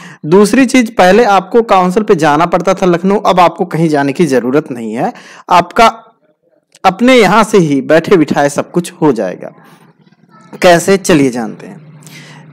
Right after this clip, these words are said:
यहाँ पे देख सकते हैं, ये आज का newspaper है और यहाँ पे स्पष्ट रूप से लिखा गया, "फार्मेस-, फार्मा-, pharmacist council में online पंजीकरण शुरू।"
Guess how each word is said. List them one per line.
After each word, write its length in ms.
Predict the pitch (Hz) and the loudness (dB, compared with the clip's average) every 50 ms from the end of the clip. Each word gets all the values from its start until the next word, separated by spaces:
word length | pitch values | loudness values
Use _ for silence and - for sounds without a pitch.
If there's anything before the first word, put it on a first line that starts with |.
| - - | -8 -2
यहाँ 200 | 156 180 208 233 | 0 2 2 2
पे 120 | 226 262 233 | 2 2 2
देख 200 | 190 208 214 208 | 4 4 2 2
सकते 280 | - 220 - - 240 | 0 -4 -4 0 0
हैं, 80 | 240 233 | 2 4
ये 120 | 208 190 | 4 4
आज 220 | 165 156 160 156 - | 4 4 2 2 0
का 100 | 185 175 | -2 0
newspaper 580 | 147 135 123 107 - 110 104 - - 120 123 | 0 -2 -2 -2 -2 -4 -4 -4 -6 -6 -4
है 140 | 135 160 - - - - - - - - | -6 -8 -10 -12 -20 -20 -20 -16 -6 0
और 480 | 175 160 165 165 170 170 170 180 175 180 190 | 2 4 4 6 6 6 4 4 4 2 0
यहाँ 280 | 165 175 185 208 220 | 0 0 2 2 2
पे 260 | 214 247 - - 185 | 2 0 0 0 0
स्पष्ट 320 | 175 - - 233 202 - - | -2 0 0 0 0 2 2
रूप 120 | 170 156 | 0 2
से 140 | 160 - 185 | 2 0 0
लिखा 220 | 165 151 - 151 | 0 0 0 0
गया, 120 | 135 143 156 | 0 0 -2
"फार्मेस-, 760 | 156 - 175 170 170 180 190 196 190 185 - - - - _ - - - _ - - | 0 2 2 4 4 4 2 2 0 -2 -4 -14 -20 -20 _ -20 -20 -20 _ -4 -2
फार्मा-, 360 | 180 185 196 214 233 - - | 0 2 2 0 0 -2 -2
pharmacist 680 | - 180 175 175 190 214 233 220 226 - 226 220 - 202 | 0 2 2 2 2 2 0 0 0 0 -2 0 -2 -2
council 420 | - 180 165 165 170 170 208 196 | 0 0 0 0 0 0 0 0
में 160 | 196 196 196 - - | 0 0 0 0 0
online 340 | 147 139 139 143 143 156 | 0 0 2 0 0 0
पंजीकरण 440 | 151 - 135 123 123 131 127 127 120 | -2 -4 -4 -4 -4 -4 -4 -4 -6
शुरू।" 260 | 120 - 117 110 107 | -6 -6 -10 -10 -10